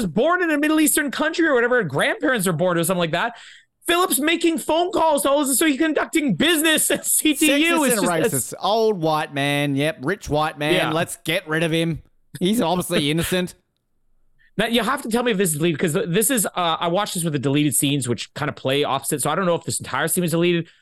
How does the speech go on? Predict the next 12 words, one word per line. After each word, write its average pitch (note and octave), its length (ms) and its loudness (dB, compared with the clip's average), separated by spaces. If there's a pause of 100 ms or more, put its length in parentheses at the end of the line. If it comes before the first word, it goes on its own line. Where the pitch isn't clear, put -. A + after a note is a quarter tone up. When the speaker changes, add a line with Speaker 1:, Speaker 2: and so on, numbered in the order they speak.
(160)
Speaker 1:
Chloe A3 500 0
comes F#3 300 -2
in, F3 220 -2
or D#3 180 0
he's D3+ 140 0
basically, F#3 300 -2
she's E3 180 -2
basically G3+ 340 -2
asking C#3+ 420 -2
for C3 200 -4
Morris's A#2+ 440 0
help. A2 280 -6